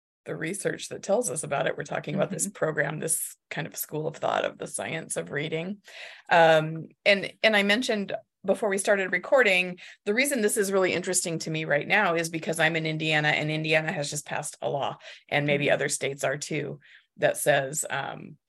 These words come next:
Speaker 1: our test scores for reading are really bad. We're not happy with that. So, uh, the new law is that all schools have to use science of reading research and, and tools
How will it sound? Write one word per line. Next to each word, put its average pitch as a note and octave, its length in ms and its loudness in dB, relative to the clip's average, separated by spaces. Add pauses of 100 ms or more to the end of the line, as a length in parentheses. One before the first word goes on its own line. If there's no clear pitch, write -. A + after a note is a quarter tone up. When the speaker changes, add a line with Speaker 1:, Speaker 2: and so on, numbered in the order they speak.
Speaker 1:
our D3+ 100 4
test - 500 0
scores F3+ 380 2
for F#3 180 0
reading D#3 340 0
are E3+ 120 0
really D#3 420 -2 (280)
bad. D3 420 0
We're G#3 120 -6
not F3 200 -6
happy - 280 -4
with - 180 -6
that. - 260 0 (500)
So, D#3+ 600 2
uh, D3 200 -4
the D3 140 -8
new D3+ 160 -2
law D#3+ 280 0
is E3 340 0
that D#3+ 420 2 (580)
all D3+ 180 0
schools D#3+ 400 -2
have D3+ 160 0
to E3 100 -8
use D#3 240 -2
science D3 340 0
of E3 120 -8
reading D3+ 420 -6 (920)
research D#3+ 560 -2
and, D3 260 -4
and C#3+ 280 -6
tools D3 500 -8